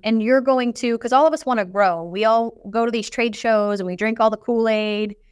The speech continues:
and we see everybody in the exhibit floor and we come back and we have all, like, a whole bag full of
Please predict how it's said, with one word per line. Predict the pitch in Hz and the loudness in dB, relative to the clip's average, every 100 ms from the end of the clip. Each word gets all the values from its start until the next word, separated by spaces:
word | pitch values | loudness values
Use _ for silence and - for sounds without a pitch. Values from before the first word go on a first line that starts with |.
| _ _ - | _ _ -4
and | 190 190 190 | -2 0 -2
we | 175 180 | -4 -8
see | - 254 240 | -6 0 2
everybody | 226 226 220 220 | 2 2 0 0
in | 208 | -2
the | 202 | -4
exhibit | 190 226 214 - | -4 -4 -4 -6
floor | 233 214 214 | -2 2 2
and | 208 | 2
we | 180 | -4
come | - 233 208 | -2 -2 2
back | 208 208 208 202 | 2 0 -2 -4
and | |
we | 190 185 | -6 0
have | 196 190 | 0 2
all, | 196 208 | 2 2
like, | 202 190 | 0 -2
a | 180 | -4
whole | 220 214 - | -4 -4 0
bag | 196 208 208 202 | 2 2 0 -4
full | 214 | -4
of | 202 | -2